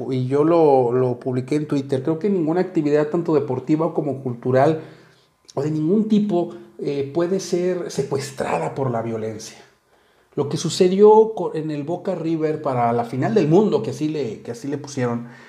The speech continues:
eh, es, es penoso y es, es lamentable, ¿no? O sea, lo, lo que sucedió, eh, en el partido, yo esperaba realmente ver, ver, pues,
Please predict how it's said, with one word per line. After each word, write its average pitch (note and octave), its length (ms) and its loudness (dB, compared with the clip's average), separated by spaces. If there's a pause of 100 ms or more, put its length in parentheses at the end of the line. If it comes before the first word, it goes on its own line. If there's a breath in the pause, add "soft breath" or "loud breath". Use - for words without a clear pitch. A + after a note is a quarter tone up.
(280 loud breath)
eh, A#2 560 -4
es, C3 200 -4
es - 160 -8
penoso D#3+ 480 -4
y D3 100 -6
es, C#3+ 140 -4
es C#3 180 -6
lamentable, A#2+ 680 -4 (760 soft breath)
¿no? C#3 240 -6
O C#3 40 -8
sea, B2+ 360 -2
lo, B2+ 220 -2
lo C3+ 140 0
que C3 120 -4
sucedió, C#3+ 760 2 (320 loud breath)
eh, B2 580 -2 (200)
en B2+ 180 -4
el B2+ 140 -2
partido, D#3+ 760 0
yo C#3+ 140 -2
esperaba C3+ 460 -4
realmente B2+ 420 -4
ver, A#2+ 300 -2
ver, A#2+ 340 -4 (640)
pues, - 300 -14